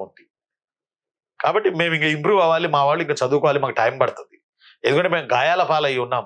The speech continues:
సాయుధ పోరాటం ఒక పక్క, నిజాం మరో పక్క, నీల్ చౌదరి ఇంకో పక్క, ఆడెవడో వెల్లోడి ఇంకో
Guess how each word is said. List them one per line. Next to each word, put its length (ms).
సాయుధ 220
పోరాటం 380
ఒక 140
పక్క, 160
నిజాం 300
మరో 160
పక్క, 160
నీల్ 300
చౌదరి 400
ఇంకో 180
పక్క, 180
ఆడెవడో 380
వెల్లోడి 380
ఇంకో 160